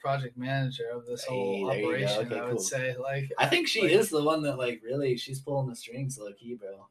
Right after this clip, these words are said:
Speaker 1: Yeah.
Speaker 2: <laughs>
Speaker 1: No, she, she is, and she's done a good job. Like, she'll feed me information here and there
Speaker 2: Mm-hmm.
Speaker 1: to, to
Speaker 2: She was doing
Speaker 1: myself
Speaker 2: a
Speaker 1: and
Speaker 2: great
Speaker 1: people.
Speaker 2: job in Mina too, dude. Like, even, like, just getting thrown into it, dude. Her and Capo, dude. Like,
Speaker 1: Yeah.
Speaker 2: Capo jumped on and started fucking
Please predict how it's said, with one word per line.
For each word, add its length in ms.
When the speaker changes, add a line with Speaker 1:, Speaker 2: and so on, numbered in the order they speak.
Speaker 1:
Yeah. 760
Speaker 2:
<laughs> 40
Speaker 1:
No, 200
she, 220
she 280
is, 260
and 100
she's 260
done 240
a 60
good 200
job. 400
Like, 140
she'll 440
feed 220
me 120
information 640
here 200
and 180
there 340
Speaker 2:
Mm-hmm. 240
Speaker 1:
to, 280
to 120
Speaker 2:
She 60
was 180
doing 120
Speaker 1:
myself 60
Speaker 2:
a 80
Speaker 1:
and 80
Speaker 2:
great 240
Speaker 1:
people. 100
Speaker 2:
job 140
in 120
Mina 380
too, 240
dude. 240
Like, 180
even, 300
like, 240
just 380
getting 260
thrown 280
into 300
it, 120
dude. 160
Her 160
and 280
Capo, 380
dude. 220
Like, 200
Speaker 1:
Yeah. 140
Speaker 2:
Capo 240
jumped 320
on 240
and 100
started 320
fucking 300